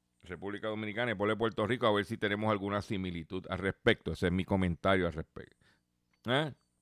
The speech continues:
El público percibe que la toma de decisiones administrativas y judiciales es inconsistente, opaca y requieren demasiado tiempo. La corrupción y la implementación deficiente de las leyes existentes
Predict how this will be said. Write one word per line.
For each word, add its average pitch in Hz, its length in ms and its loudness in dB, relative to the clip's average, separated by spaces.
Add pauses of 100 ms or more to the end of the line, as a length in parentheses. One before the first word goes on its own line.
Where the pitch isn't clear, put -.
(680)
El 110 180 0
público 143 480 0
percibe 151 560 2
que 107 100 2
la 101 140 2
toma 120 240 -2
de 135 120 2
decisiones 131 440 -2
administrativas 127 640 -2
y 123 60 2
judiciales 123 600 0
es 113 200 -2
inconsistente, 117 1040 -2 (300)
opaca 139 560 0
y 101 80 0
requieren 120 500 -2
demasiado 120 720 -2
tiempo. 120 480 -4 (500)
La 113 220 4
corrupción 123 600 -2
y 160 40 -2
la 143 60 0
implementación 117 800 -2
deficiente 135 720 -4
de 123 100 0
las 101 160 0
leyes 131 340 -2
existentes 117 680 -6